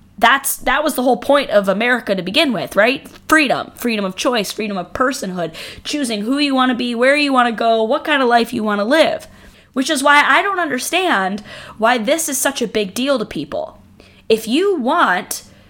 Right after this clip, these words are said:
an abortion, then go to a state that's going to offer one. If you, like me,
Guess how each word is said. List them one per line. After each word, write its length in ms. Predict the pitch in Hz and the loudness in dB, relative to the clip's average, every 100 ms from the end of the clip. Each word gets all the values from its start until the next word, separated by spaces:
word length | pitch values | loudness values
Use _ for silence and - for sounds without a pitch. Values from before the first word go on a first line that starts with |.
| _ - | _ -4
an 120 | 220 | -2
abortion, 800 | 220 311 - - 190 143 180 202 - - - - _ _ | -2 0 0 0 -4 -4 -8 -10 -16 -20 -20 -20 _ _
then 260 | 233 226 214 | -4 -4 -4
go 280 | 247 302 359 | 2 4 4
to 160 | 349 | -2
a 80 | 311 | -2
state 460 | 320 - 339 269 - | -4 -2 0 0 -6
that's 160 | 220 | -6
going 220 | - 233 214 | -2 -2 2
to 60 | |
offer 340 | 190 285 - 175 | 4 2 0 -6
one. 260 | 107 - - - | -8 -10 -16 -6
If 180 | 196 - | -6 -2
you, 480 | 214 311 311 302 320 | 0 0 0 -2 0
like 300 | 208 247 - | 0 0 -2
me, 440 | 262 220 170 226 | -2 0 -4 -6